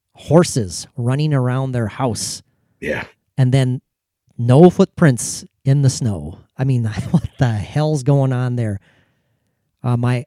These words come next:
Speaker 1: my mom's Aunt Idri washing dishes and hearing and turning around several times, because every time she would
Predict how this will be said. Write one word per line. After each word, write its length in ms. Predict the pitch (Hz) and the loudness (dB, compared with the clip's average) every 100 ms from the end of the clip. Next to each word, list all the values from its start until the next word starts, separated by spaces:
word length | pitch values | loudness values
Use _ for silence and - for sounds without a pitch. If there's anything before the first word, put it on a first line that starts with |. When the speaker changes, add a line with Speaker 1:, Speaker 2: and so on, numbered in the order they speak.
| - | -8
Speaker 1:
my 220 | 123 117 | -6 -6
mom's 400 | 117 123 131 127 - | -4 -4 -2 -4 -4
Aunt 300 | 135 135 - | -2 -2 -4
Idri 560 | 139 147 135 120 104 98 _ - | -4 -2 0 0 -2 -6 _ -10
washing 480 | 113 127 - 131 | -8 -6 -4 -4
dishes 580 | 113 143 - 117 110 - _ _ _ _ - | 2 2 2 -4 -4 -10 _ _ _ _ -8
and 160 | 120 | -8
hearing 540 | 101 151 151 139 127 104 _ _ _ - | -6 -2 0 0 -2 -6 _ _ _ -6
and 160 | 120 | -6
turning 280 | - 190 190 | 0 2 2
around 300 | 170 170 165 | 2 2 0
several 280 | 135 165 165 | 0 -2 -2
times, 280 | - 160 135 | -4 -4 -4
because 180 | - 117 | -6 -6
every 220 | 117 151 | -4 -4
time 260 | 151 156 139 | -4 -6 -6
she 280 | - 143 | -8 -4
would 440 | 135 - 127 117 | -4 -4 -4 -6